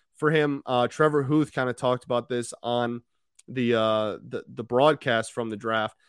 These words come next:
It, it works really well for him, and he's able to get his bat or his hands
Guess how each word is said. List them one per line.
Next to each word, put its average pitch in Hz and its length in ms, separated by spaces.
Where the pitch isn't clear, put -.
It, 151 220
it 151 200
works 190 280
really 208 120
well 175 200
for 185 100
him, 180 80
and 165 100
he's 170 180
able 175 300
to 185 120
get 151 340
his 139 260
bat 139 500
or 147 140
his 135 160
hands 151 640